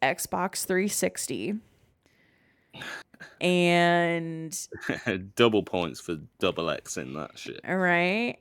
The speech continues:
Speaker 1: Um, so, like, that's what got me into it. And then I, I would game off and on for a while, but really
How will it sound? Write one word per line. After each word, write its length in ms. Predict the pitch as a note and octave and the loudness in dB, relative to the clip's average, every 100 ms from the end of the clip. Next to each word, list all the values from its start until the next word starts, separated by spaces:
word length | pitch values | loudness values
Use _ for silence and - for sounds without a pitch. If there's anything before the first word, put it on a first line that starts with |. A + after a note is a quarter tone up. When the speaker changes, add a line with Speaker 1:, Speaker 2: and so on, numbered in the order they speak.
| - | 0
Speaker 1:
Um, 880 | F#3+ F3+ F3 E3+ D#3+ D#3 D#3 A3 - _ _ _ _ _ _ _ _ _ - | 4 4 4 2 -2 -6 -10 -12 -12 _ _ _ _ _ _ _ _ _ -8
so, 840 | F#3+ G3 F#3 F3+ F3 E3+ C#3+ C3 G3 _ _ _ _ _ _ _ _ _ _ - | 0 4 6 6 4 4 2 -2 -6 _ _ _ _ _ _ _ _ _ _ -10
like, 600 | F#3 F3 E3+ D#3 - - - - - | 0 2 2 0 -4 -20 -20 -20 -12
that's 340 | - F#3+ A3+ D4 | 2 4 4 4
what 140 | C4+ | 2
got 200 | A3+ G#3+ | 4 4
me 180 | G3+ G3 | 2 2
into 420 | F3+ F#3 - F#3+ | 2 2 2 4
it. 80 | F#3 | 4
And 160 | F3 F3+ | 4 4
then 120 | F3 | 4
I, 220 | F3 F3+ - - - - - - | 4 0 -6 -20 -20 -20 -4 4
I 120 | G3 | 6
would 220 | G#3 F3+ | 6 6
game 520 | F3 F3 G3 G#3 G#3+ - - | 6 6 4 0 -6 -8 -2
off 280 | F3 F3+ | -2 0
and 100 | F3 | -2
on 560 | E3+ E3 E3 E3 E3+ F#3 _ _ _ _ - | 0 0 -2 -2 -4 -8 _ _ _ _ -20
for 280 | - G3 F#3 | -2 4 6
a 80 | F#3+ | 6
while, 600 | F#3 F#3+ G3 G3+ A3 A3+ _ _ - - _ _ _ _ _ _ | 4 2 2 0 -2 -10 _ _ -20 -20 _ _ _ _ _ _
but 260 | F3+ F3+ F3+ | 0 4 4
really 920 | F3+ F3+ F#3 F3+ F#3+ F#3+ F#3+ F#3 F#3 | 2 0 2 2 -2 -4 -8 -10 -10